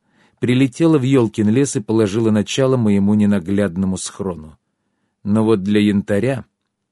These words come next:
после взрыва на дикой территории, от Лиманска до агропрома стеной прошли студень-вихри, редкие и убийственно опасные аномалии.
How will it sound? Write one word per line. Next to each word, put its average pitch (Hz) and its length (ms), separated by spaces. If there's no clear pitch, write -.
после 107 320
взрыва 95 460
на 87 100
дикой 98 280
территории, 101 640
от 101 200
Лиманска 135 720
до 107 240
агропрома 120 680
стеной 156 400
прошли 156 600
студень-вихри, 139 1080
редкие 151 580
и - 160
убийственно 120 680
опасные 104 520
аномалии. 82 600